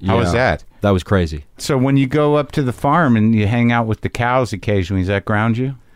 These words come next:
Speaker 2: Yeah, it is pretty cool, man. Like, there's something very peaceful about just kinda being back in nature and not being surrounded by, like, you know, Twitter and Facebook and all
Speaker 1: Right.
Speaker 2: that shit.
Speaker 1: All right. Well, don't get lost, dude.
Speaker 2: No,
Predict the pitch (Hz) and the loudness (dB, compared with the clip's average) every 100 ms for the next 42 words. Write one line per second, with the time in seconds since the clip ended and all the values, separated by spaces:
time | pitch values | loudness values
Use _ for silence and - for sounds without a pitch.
0 | - - - - 113 117 101 104 - 101 | -20 -20 -20 -6 0 2 2 0 -2 -6
1 | - 90 78 78 85 101 110 107 101 - | -4 -4 -4 -6 -8 -8 -2 0 0 0
2 | 113 107 - 139 127 98 101 95 104 104 | 0 0 0 0 0 2 0 0 -2 -4
3 | - 95 87 85 82 90 101 90 87 85 | -4 -2 0 0 -2 -4 -4 -2 -2 -2
4 | 80 80 80 82 78 82 - 82 78 80 | -2 -2 -2 -6 -4 -4 -4 -6 -4 -4
5 | 85 85 - 85 82 80 82 80 80 - | -4 -6 -4 -4 -4 -4 -4 -4 -6 -8
6 | 101 87 80 - - 82 80 78 85 82 | -8 -6 -8 -10 -8 -6 -6 -6 -8 -10
7 | - 82 - 82 80 78 - 80 - - | -6 -8 -4 -2 -2 -4 -8 -12 -12 -6
8 | 90 87 98 85 - - 131 151 92 104 | -6 -4 -6 -10 -12 -6 -2 -2 0 0
9 | 95 - 71 76 80 - - - | 0 -4 -10 -10 -12 -16 -20 -8